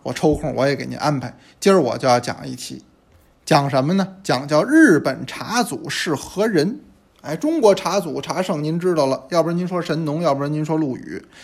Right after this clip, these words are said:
那日本这茶祖是谁？我今儿给您讲这个，好不好？可不光还讲这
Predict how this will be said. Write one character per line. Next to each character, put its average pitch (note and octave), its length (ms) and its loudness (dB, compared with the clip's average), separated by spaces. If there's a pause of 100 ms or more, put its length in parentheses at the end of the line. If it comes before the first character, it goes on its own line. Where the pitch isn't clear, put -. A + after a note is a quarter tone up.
那 A3 100 -4
日 D#4 460 6
本 A#2+ 240 0
这 A#2+ 120 -2
茶 A#2 280 -8
祖 - 180 -10
是 A#2 180 -8
谁？ G2+ 160 -8
我 - 140 -12
今 F#3+ 120 -4
儿 G3 40 -4
给 C3+ 100 -8
您 C3+ 180 -6
讲 - 220 -10
这 E3+ 160 -6
个， - 100 -14 (760)
好 B2+ 160 -2
不 C3 80 0
好？ A2+ 340 -4 (340)
可 F3 140 4
不 G#3+ 220 0
光 D4 280 6
还 C3+ 160 2
讲 B2+ 280 -4
这 B2+ 80 -2